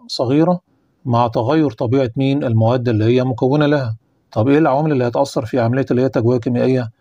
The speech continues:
عندنا أول حاجة اللي هي رقم واحد اللي هو الهواء.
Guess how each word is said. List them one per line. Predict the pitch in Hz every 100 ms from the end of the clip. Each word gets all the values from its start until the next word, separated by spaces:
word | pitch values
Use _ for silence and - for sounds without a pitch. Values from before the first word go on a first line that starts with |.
| _ -
عندنا | 131 160 156
أول | 147 -
حاجة | 156 139
اللي | 127
هي | 120 127 131 165
رقم | 117 123
واحد | 123 135 143 120 _ _ _ _ _ -
اللي | 104
هو | 113 127 123 - -
الهواء. | 113 113 110